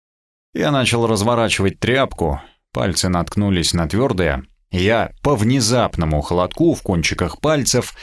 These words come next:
догадался, что именно в драке сорвали у меня с шеи. «Спасибо», прошептал я. «Да, Атарк, ты умеешь заставить на себя поработать».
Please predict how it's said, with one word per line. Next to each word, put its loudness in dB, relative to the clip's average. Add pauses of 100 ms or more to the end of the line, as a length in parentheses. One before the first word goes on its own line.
(360)
догадался, 2
что 2
именно 2
в -6
драке 0
сорвали 0
у 0
меня 0
с 0
шеи. -4 (920)
«Спасибо», -2 (200)
прошептал -4
я. -4 (680)
«Да, 0
Атарк, -4
ты -2
умеешь 0
заставить -2
на -2
себя 0
поработать». -4